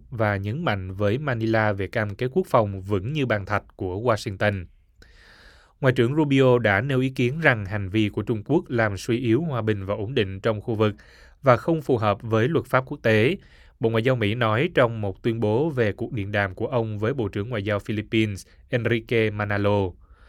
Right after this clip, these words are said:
Philippines đã vướng vào các cuộc tranh chấp trên biển với Trung Quốc trong hai năm qua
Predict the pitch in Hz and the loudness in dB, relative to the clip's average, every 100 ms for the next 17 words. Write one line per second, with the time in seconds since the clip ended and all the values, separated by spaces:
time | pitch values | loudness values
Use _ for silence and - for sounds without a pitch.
0 | - - - - 160 156 139 139 131 131 | -20 -20 -20 -6 -2 0 4 2 2 0
1 | 113 98 110 117 139 185 139 101 165 - | 2 2 2 0 -2 2 2 2 -2 -4
2 | 104 117 107 156 - 123 110 95 107 131 | -2 -4 0 0 0 -2 0 -2 -2 -4
3 | 127 107 131 170 - 120 104 110 107 107 | -4 -2 0 0 -2 -2 -2 -4 -4 -6
4 | - 107 107 101 | 0 4 6 4